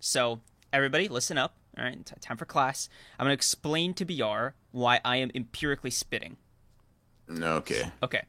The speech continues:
Speaker 1: So, instead of being plopped in as, like, a captain level Soul Reaper, which, you know, sure, it could, it could work with, if you have the power, and it could work if you don't have the power, right? If you're just,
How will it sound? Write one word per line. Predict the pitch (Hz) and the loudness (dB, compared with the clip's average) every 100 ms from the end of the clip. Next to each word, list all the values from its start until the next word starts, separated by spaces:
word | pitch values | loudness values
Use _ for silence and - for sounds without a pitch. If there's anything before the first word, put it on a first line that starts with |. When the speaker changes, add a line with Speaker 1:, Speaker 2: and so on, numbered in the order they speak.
| _ - - | _ -20 -4
Speaker 1:
So, | - 147 - | 4 4 4
instead | - 180 | 0 0
of | 233 | 2
being | 233 180 | -2 0
plopped | - 147 - | 2 2 4
in | 143 | 2
as, | 120 | 2
like, | 135 | 0
a | 120 | -2
captain | - 131 - | 0 -2 0
level | 131 131 | -2 -2
Soul | - 117 | -4 -4
Reaper, | 113 117 131 175 - | -4 -4 -6 -6 -8
which, | 220 - - | -6 -6 -2
you | 220 | 0
know, | 165 | 0
sure, | - 147 127 | 0 0 2
it | 147 | 2
could, | - 156 156 - | 0 -4 -8 -2
it | 156 | 0
could | 156 | 0
work | 135 165 | 0 0
with, | 165 - | -2 -2
if | 151 - | -2 2
you | |
have | 151 | 2
the | 147 | 2
power, | 151 139 147 151 - - | 4 6 6 2 -4 -2
and | 127 | -2
it | 117 | 0
could | 127 | -2
work | 135 | -2
if | 131 - | -4 -6
you | 117 | 0
don't | 120 | 0
have | 113 92 | 0 -8
the | 110 | -8
power, | 95 67 | -6 -2
right? | 117 120 | -2 -2
If | |
you're | 139 | -2
just, | 147 | -2